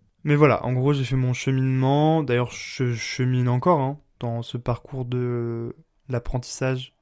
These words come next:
de comment s'alimenter. Parce qu'en plus, c'est en constante évolution.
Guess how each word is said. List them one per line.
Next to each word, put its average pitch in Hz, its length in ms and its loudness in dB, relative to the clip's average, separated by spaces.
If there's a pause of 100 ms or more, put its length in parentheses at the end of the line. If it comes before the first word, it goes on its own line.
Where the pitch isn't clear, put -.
(120)
de 123 220 -4
comment 123 300 -4
s'alimenter. 120 640 -4 (400)
Parce 131 200 0
qu'en 127 180 0
plus, 135 200 0
c'est - 240 -8
en 120 140 -2
constante 127 540 -4
évolution. 123 680 -2